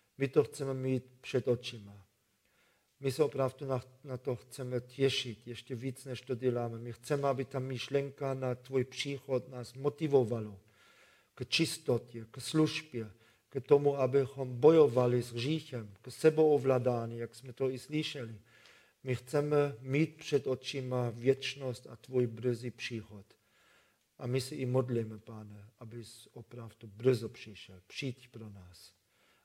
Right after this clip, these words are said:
A dej milost, abychom zůstali věrní v tom boji proti hříchu, proti satanu, proti všemu tomu světu,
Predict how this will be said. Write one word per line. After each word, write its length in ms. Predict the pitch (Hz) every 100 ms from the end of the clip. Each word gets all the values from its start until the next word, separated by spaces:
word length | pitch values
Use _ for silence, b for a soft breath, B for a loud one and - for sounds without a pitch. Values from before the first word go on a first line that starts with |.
| _
A 40 | 127
dej 420 | 110 117 135 135
milost, 540 | 127 131 131 131 - 117
abychom 420 | 113 113 123 113
zůstali 500 | 127 - - 117 110
věrní 520 | 110 123 135 131 131
v 100 | 120
tom 260 | - 113 107
boji 460 | 120 123 123 120 B B B
proti 360 | 131 127 135
hříchu, 480 | 117 104 120 113 127
proti 440 | 113 127 123 131 117
satanu, 580 | - 117 131 117 120
proti 500 | 107 135 131 - 127
všemu 460 | 117 - 131 123 120 - _ _ 139
tomu 360 | - 123 120 113
světu, 680 | - - 127 123 135 120